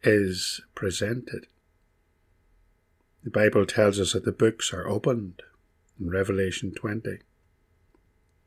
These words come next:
The dead were judged out of those things which were written in the books according to their works.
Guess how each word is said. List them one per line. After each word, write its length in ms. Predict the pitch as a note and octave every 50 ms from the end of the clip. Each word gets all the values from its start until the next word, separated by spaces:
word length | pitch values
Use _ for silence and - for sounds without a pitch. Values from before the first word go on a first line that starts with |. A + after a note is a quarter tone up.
| _ _ _ _ _ _ _ - - - _ _ _ - -
The 80 | A#2 G2
dead 340 | - A2 A2 A2 G#2 F#2
were 140 | G2+ G2 G2
judged 640 | F2+ - - - A2+ A2+ A2+ F#2+ - - - - - - _ - - - - _ _ _ -
out 140 | - A2 A2
of 120 | G2+ F#2
those 340 | G#2 A2 A2+ A2 G2+ - -
things 500 | - A#2+ A#2 A#2 A#2 A2 G#2 G2+ - -
which 200 | - F#2+ - -
were 140 | G#2 F#2+ F#2
written 300 | F#2 A2 A#2 - A#2 G#2+
in 140 | G#2 G2 F2+
the 60 | F#2+
books 560 | - - A2+ - - - - - - - - _ - _ _ _ _ _ _ _ _ -
according 540 | - - - - G#2 G2 G2 G#2+ A2 B2 A#2
to 140 | - G#2
their 140 | F#2+ F#2+ E2+
works. 680 | D#2+ E2 E2+ G2 - _ - - - - - - -